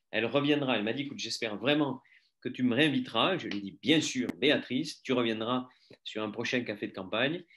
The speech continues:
Mais elle a fait une, une petite vidéo, euh, pour, elle, elle,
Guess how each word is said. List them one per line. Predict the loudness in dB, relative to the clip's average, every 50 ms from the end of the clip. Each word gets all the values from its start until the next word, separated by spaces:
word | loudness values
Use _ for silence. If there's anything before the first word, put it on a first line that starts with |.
| _ _ _ _ _
Mais | 2 4 4 4 4 2 -4 -4 _
elle | 2 4 4
a | 2
fait | 4 4 4
une, | 6 6 6 6 6 6 4 2 0 -4 _ _ _ _ _ _ _ _
une | -2 2 2 2
petite | 0 0 -4 -4 2 2
vidéo, | 2 2 2 4 6 6 6 6 4 2 -2 -2 0
euh, | 2 4 4 4 4 4 2 2 2 0 0 -2 -2 -6 _
pour, | -6 -6 -4 -2 0 0
elle, | 0 0 0 -2 -6 -12 -16 -18 _
elle, | -8 -8 -8 -8